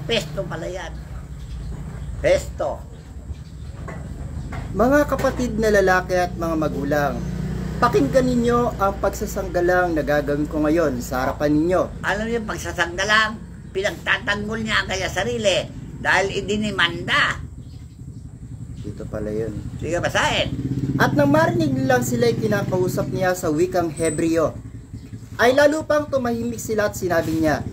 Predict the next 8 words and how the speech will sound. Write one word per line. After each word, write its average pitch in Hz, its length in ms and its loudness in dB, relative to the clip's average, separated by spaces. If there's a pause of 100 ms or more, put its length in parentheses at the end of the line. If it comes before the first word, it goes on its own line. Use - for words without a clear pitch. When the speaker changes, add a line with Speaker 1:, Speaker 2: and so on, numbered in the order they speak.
(580)
Speaker 2:
"Ako'y 294 400 6
Hudyo 202 560 2 (480)
na 247 160 8
ipinanganak 240 720 2
sa 214 160 0
Tarso 196 560 2
ng 185 240 -4
Cilicia. 143 720 -2